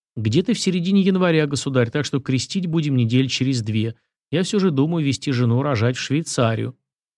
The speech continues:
А что не в России, зачем ехать за границу?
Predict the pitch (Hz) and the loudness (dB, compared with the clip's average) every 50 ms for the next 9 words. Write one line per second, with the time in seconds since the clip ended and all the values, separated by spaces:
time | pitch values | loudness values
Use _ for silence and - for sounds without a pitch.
0 | _ _ _ _ _ _ _ _ - 139 127 117 - 143 135 127 123 127 123 113 | _ _ _ _ _ _ _ _ -2 -2 0 2 4 4 4 6 6 4 4 2
1 | - - - 156 165 151 123 117 107 - - 113 110 113 113 104 - 110 104 120 | 0 -2 -4 -4 -2 0 0 0 0 0 -2 -2 0 0 -2 -2 -4 -4 -2 0
2 | 117 117 113 110 104 110 127 135 - - - 139 | 0 2 2 2 2 0 0 -2 -4 -8 -10 -12